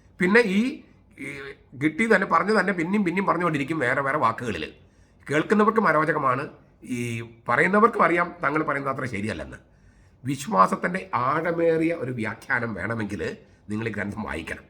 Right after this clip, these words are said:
പക്ഷെ ഞാനൊരു മുന്നറിയിപ്പ് നൽകുകയാണ്, കടുകട്ടിയാണിത്, കടുകട്ടി. കാരണം ഈ അദ്ദേഹം, ഒന്ന് എഴുതിയിരിക്കുന്നത്, ഉം, കാറൽ മാർക്സ്, ഇല്ലേ, അങ്ങനെയുള്ള ബുദ്ധിജീവികളുടെ,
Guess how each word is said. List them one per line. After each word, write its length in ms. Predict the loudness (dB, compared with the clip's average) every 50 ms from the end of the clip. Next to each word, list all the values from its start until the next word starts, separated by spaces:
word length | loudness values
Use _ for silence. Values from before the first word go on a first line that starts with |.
| _ _ _ _ _ -20 _ _ _ -4
പക്ഷെ 160 | -4 -2 2
ഞാനൊരു 240 | 4 4 4 4 4
മുന്നറിയിപ്പ് 480 | 4 2 2 2 2 2 2 0 0 0
നൽകുകയാണ്, 380 | 0 -2 -2 -4 -4 -6 -8 -10 -16 -20 _ -20 _ _ _ _ _ -2
കടുകട്ടിയാണിത്, 960 | -2 0 0 0 -2 -2 -4 -6 -6 -6 -6 -6 -4 -6 -6 -8 -12 -16 -20 _ _ _ _ -20 _ _ _ _ _ _ _ -8
കടുകട്ടി. 460 | -6 -6 -4 -6 -6 -8 -10 -14 -16 -10 -4 -2
കാരണം 400 | 0 0 2 2 0 0 -2 -4 -10 -20 -20 _ _ _ _ _ -20 -20 _ -20 _ _ _ _ _ -12
ഈ 100 | -8 -4
അദ്ദേഹം, 440 | -4 -2 0 2 4 4 4 2 2 -4 -12 -20 -20 _ _ _ _ _ -14 -14 -14 -10 -4
ഒന്ന് 280 | -2 -2 -2 -2 -2 -6 -8 -10 -16 -20 _ _ _
എഴുതിയിരിക്കുന്നത്, 680 | -2 0 2 2 2 0 0 0 -2 -2 -2 -2 -4 -8 -10 -12 -20 _ -20 _ _ _ _ _ _ _ _ _ _ _ _ _ _ _ _ _ _ _ _ _ _ _
ഉം, 240 | -20 -18 -18 -20 -20 -20 -20 -20 _ -2
കാറൽ 240 | 0 2 2 2 0
മാർക്സ്, 400 | 0 0 0 -2 -2 -6 -8 -10 -10 -10 -16 _ _ _ _ _ _ _ _ _ _ _ _ _ _ _ _ _ _ _ _ _ _ _ _ -12
ഇല്ലേ, 180 | -10 -10 -10 -8 -8 -6
അങ്ങനെയുള്ള 540 | -4 -4 -2 0 2 4 4 4 4 4 0 0 -2 -4
ബുദ്ധിജീവികളുടെ, 880 | -6 -6 -2 0 0 0 0 -2 0 0 2 2 2 0 0 -2 -2